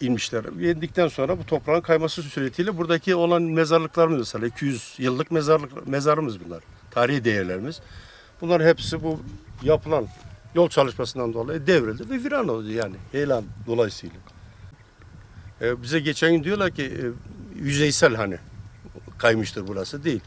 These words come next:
Şimdi getirdiler aşağıya taş doldurdular. O taşla önlem alacağız diye. Tabii ki çe-, çok tarihi mezar. Burada zaten bulunan sekiz on tane mezar vardı böyle bir tarihi olan.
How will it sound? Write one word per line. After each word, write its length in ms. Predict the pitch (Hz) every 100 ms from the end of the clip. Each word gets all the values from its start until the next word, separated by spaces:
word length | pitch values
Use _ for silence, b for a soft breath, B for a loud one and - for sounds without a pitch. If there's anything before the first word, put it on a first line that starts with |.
| B B B
Şimdi 180 | 156 143
getirdiler 320 | 131 135 147
aşağıya 280 | 135 151 143
taş 280 | - 151
doldurdular. 480 | 123 98 113 143 180 160 B B -
O 80 | -
taşla 320 | 139 131 170
önlem 260 | 165 160
alacağız 380 | 123 98 87 85 78
diye. 100 | 82 - - - - - -
Tabii 200 | 127 113
ki 140 | -
çe-, 80 | 110 -
çok 220 | - 139
tarihi 280 | - 123 135
mezar. 300 | 110 95 95
Burada 220 | 110 117
zaten 280 | 117 113 113
bulunan 360 | 113 117 117 110 - _ _ _
sekiz 320 | - 120 120
on 120 | 123 117
tane 240 | - 127
mezar 320 | 120 113 127
vardı 280 | 104 90 85
böyle 180 | 92 95
bir 60 | -
tarihi 280 | - 101 101
olan. 260 | 95 101